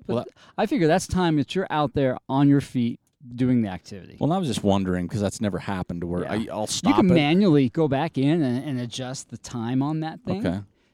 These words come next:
Speaker 1: You could do that on Strava.
Speaker 2: Okay.
Speaker 1: Yeah, you can go in and edit it.
Speaker 2: But yeah,
Speaker 1: Mm-hmm.
Speaker 2: I just, I just left it there. I'm like, "Eh,
Speaker 1: Yeah.
Speaker 2: what the hell?"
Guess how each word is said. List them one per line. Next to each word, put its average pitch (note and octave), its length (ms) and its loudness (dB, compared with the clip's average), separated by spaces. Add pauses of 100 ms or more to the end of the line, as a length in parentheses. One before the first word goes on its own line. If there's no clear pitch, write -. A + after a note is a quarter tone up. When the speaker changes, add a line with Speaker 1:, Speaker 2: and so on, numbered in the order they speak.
(100)
Speaker 1:
You D3+ 100 -2
could C#3+ 120 -2
do D3 180 2
that C3 160 -2
on A#2 180 0
Strava. F#2+ 480 -4 (140)
Speaker 2:
Okay. E2+ 160 -4 (260)
Speaker 1:
Yeah, F#2+ 140 -10
you A2+ 120 -8
can C3 100 2
go C3 140 2
in C3 100 2
and A#2+ 100 -2
edit A2+ 240 -4
it. A2 140 -10 (480)
Speaker 2:
But F#2+ 100 0
yeah, F2 80 0
Speaker 1:
Mm-hmm. F2 60 -2
Speaker 2:
I F2 40 2
just, G2+ 200 -4
I F#2+ 100 0
just - 140 -10
left D#2 240 -8
it - 120 -14
there. E2 180 -8
I'm E2+ 80 -10
like, F2 180 -10
"Eh, F#3 220 -6
Speaker 1:
Yeah. C2+ 320 -12
Speaker 2:
what - 220 -10
the - 80 -10
hell?" E2+ 240 -8